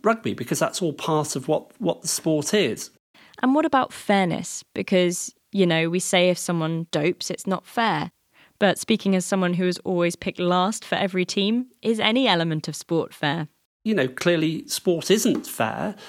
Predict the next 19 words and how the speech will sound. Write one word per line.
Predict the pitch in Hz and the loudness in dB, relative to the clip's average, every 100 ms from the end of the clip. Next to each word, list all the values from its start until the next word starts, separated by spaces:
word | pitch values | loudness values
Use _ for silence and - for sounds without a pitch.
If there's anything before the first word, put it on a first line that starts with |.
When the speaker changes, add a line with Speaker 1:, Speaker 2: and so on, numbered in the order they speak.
| - - | -14 -2
Speaker 1:
Um, | 156 151 | 0 0
it's | 143 135 | 0 0
not | 165 120 | -2 0
just | 147 135 | -2 0
necessarily | 151 139 147 135 127 127 | -2 -2 -2 0 0 2
natural | 127 147 - 135 | 0 -2 -2 0
ability | 127 135 185 226 - 143 | 2 2 2 2 -2 -2
that | 123 - | -2 -4
we | 135 | -4
describe, | 123 113 - 120 160 | -4 -6 -4 -4 -2
but | 185 | 0
also | 175 165 - 139 135 | 0 -2 -2 0 0
access | 151 151 - - 135 - | -2 -6 -4 -2 -2 -2
to | - 139 | -4 -4
training | 127 - 165 156 151 151 | -4 -2 0 2 2 0
facilities, | 151 - 156 147 143 143 139 - | -4 -2 0 -2 -2 0 0 -4
to | - 123 | -4 -4
nutrition, | 120 117 - 170 - 165 151 147 | -2 -4 0 -2 0 -2 0 0
to, | 143 131 123 | 0 -2 0